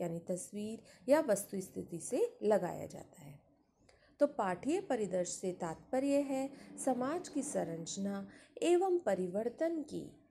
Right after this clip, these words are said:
वास्तविक स्थिति का वर्णन एवं व्याख्या करना। समाज का पाठ्य परिदर्श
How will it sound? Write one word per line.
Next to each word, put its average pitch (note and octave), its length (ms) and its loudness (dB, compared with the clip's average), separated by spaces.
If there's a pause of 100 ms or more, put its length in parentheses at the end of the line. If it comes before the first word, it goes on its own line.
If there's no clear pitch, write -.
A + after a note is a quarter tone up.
(300)
वास्तविक D4+ 680 2
स्थिति G3 420 -2
का E3+ 240 -6
वर्णन G#3+ 640 -2 (480)
एवं B3 420 2
व्याख्या A3+ 520 -2
करना। A3+ 540 -4 (400)
समाज C4+ 440 2
का G#3+ 140 -2
पाठ्य G3 420 -4
परिदर्श E3+ 580 -2